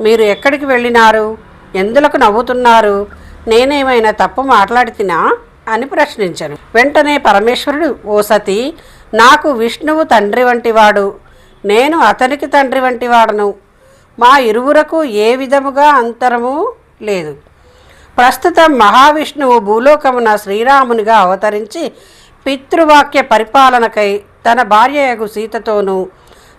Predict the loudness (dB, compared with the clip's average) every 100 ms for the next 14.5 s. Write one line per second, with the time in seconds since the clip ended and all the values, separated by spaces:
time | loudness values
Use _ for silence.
0 | -2 2 4 4 2 0 0 -2 -4 -6
1 | -4 -2 -2 0 2 0 -2 -6 -6 -2
2 | 0 0 0 -2 -4 -6 -4 -6 -6 -10
3 | _ _ _ _ _ _ -4 0 2 0
4 | 0 -2 -4 -2 -2 0 0 0 -2 -8
5 | -6 -2 -2 -2 -2 -2 -2 -2 -4 -2
6 | 0 0 -2 -6 -6 -6 -6 -8 -6 -4
7 | -6 -8 _ _ _ _ _ _ -4 -2
8 | 0 -2 -4 -4 -2 -2 -6 -10 -4 2
9 | 4 4 6 4 4 2 0 -6 -20 -20
10 | -20 -4 2 4 6 4 4 4 4 2
11 | 0 -2 -2 -2 -4 -8 -4 0 2 2
12 | 2 2 2 2 2 0 -6 -6 0 0
13 | 0 -4 -4 -6 -8 -10 -8 -6 -4 -2
14 | -2 -2 -10 -16